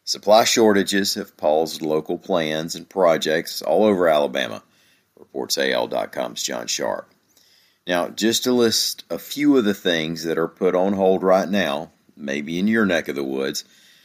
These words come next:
the opening of Jimmy Gill Park in Athens, Alabama is waiting on playground equipment.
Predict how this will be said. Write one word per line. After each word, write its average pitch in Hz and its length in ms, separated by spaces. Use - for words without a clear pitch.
the 82 120
opening 113 460
of 87 240
Jimmy 101 360
Gill 87 280
Park 92 340
in 85 120
Athens, 87 400
Alabama 76 500
is 71 220
waiting 71 320
on 78 140
playground 98 520
equipment. 64 460